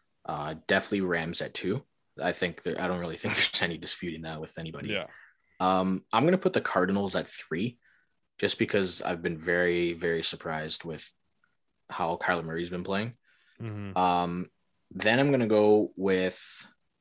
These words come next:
Speaker 1: the forty-niners because I think fully healthy, they're better than the Panthers.
Speaker 2: Yeah.
Speaker 1: Then I'll put the Panthers at fourth,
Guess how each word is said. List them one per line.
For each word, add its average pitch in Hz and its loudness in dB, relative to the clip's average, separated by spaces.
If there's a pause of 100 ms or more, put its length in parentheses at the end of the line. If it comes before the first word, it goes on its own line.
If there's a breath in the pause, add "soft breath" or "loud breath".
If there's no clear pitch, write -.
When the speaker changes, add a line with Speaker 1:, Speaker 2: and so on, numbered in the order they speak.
(200)
Speaker 1:
the 98 -6
forty-niners 98 2
because 92 -2
I 85 0
think 107 -2
fully 95 -2
healthy, 90 -4
they're 85 -4
better 82 -4
than 85 -6
the 78 -10
Panthers. - -4 (600)
Speaker 2:
Yeah. 98 -4 (380)
Speaker 1:
Then 101 2
I'll 95 2
put - -2
the 107 0
Panthers 98 0 (2250)
at 90 -2
fourth, - -2